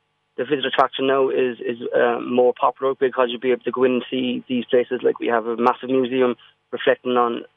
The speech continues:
everything that happened here in the fort. We have the Punisher Block open. We have the biggest gun park in the country here. Uh, we have some tunnels. We have expeditions, you know, the Odd expedition.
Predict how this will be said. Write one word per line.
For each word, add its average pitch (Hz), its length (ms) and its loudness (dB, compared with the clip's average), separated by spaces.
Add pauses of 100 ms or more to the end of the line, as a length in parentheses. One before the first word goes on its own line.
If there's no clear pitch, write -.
(120)
everything 131 340 -2
that 123 100 0
happened 123 260 -2
here 123 340 0
in 123 140 -6
the 117 120 -6
fort. 123 280 0 (500)
We 123 160 -6
have 120 240 0
the 123 60 -8
Punisher 123 380 -2
Block 120 240 0
open. 120 360 -2
We 117 120 -4
have 113 180 0 (100)
the 120 60 -12
biggest 131 320 -2
gun 139 160 0
park 123 240 2
in 131 60 -4
the 113 80 -6
country 127 320 -4
here. 117 280 2
Uh, 92 260 -2
we 117 120 -4
have 113 160 -2
some 120 160 -4
tunnels. 127 440 2 (760)
We 117 80 -10
have 117 200 -2
expeditions, 123 720 -2 (100)
you 117 80 -6
know, 117 140 2
the 123 120 0
Odd 127 240 4
expedition. 120 640 -6